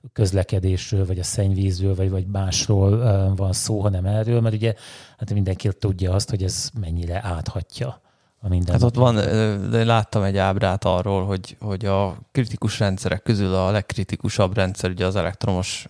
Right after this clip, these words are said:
Speaker 2: hálózat, mert minden más kritikus rendszer attól függ,
Speaker 1: Aha.
Speaker 2: viszont az elektromos hálózat csak részben függ egy-kettőtől ezek közül. Viszont, ö, szóval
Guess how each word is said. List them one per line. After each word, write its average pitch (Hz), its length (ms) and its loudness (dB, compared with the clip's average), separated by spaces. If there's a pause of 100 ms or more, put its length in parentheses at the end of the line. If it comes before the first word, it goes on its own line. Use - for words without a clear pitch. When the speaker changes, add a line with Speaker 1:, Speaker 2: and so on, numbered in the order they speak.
(120)
Speaker 2:
hálózat, 104 560 0
mert 104 220 -2
minden 98 320 0
más 87 360 0
kritikus 98 460 -4
rendszer 92 340 -2
attól 87 440 0
függ, 101 380 -2 (840)
Speaker 1:
Aha. 113 120 0
Speaker 2:
viszont 104 240 2
az 101 100 0
elektromos 98 480 -2
hálózat 95 560 -4 (500)
csak - 220 -6
részben 101 520 0
függ - 240 -6
egy-kettőtől 92 880 -2
ezek 98 300 -2
közül. 110 480 0 (1000)
Viszont, 98 380 -2
ö, 101 260 0
szóval 107 520 2